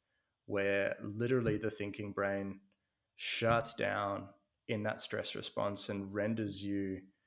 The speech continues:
pretty poor at making decisions, and understanding the value of being able to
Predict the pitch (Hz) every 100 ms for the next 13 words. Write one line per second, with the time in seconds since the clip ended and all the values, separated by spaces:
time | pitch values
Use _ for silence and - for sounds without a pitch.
0 | _ _ _ _ - 117 117 113 110 107
1 | 104 104 101 107 98 95 - 95 95 98
2 | - - _ _ _ - 113 107 110 -
3 | 104 107 104 98 98 101 113 107 104 98
4 | 98 101 101 98 98 98 98 - 101 101
5 | 98